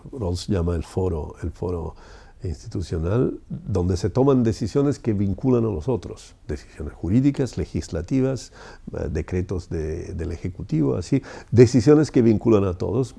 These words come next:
y otra, en otra parte, la, la cultura de tra-, de, de, de, de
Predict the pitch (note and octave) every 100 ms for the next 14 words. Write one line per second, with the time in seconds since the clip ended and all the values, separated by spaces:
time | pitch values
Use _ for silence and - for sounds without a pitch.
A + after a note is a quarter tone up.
0 | - A#2 C#3+ - B2+ A2+ A#2 C#3+ C3 A#2+
1 | G#2 A#2+ - B2 F2 D#2+ D2+ D2 D#2+ -
2 | F#2 - A#2+ G2 E2 - - - E2 F2
3 | B1 - D#2+ - E2 E2 - - -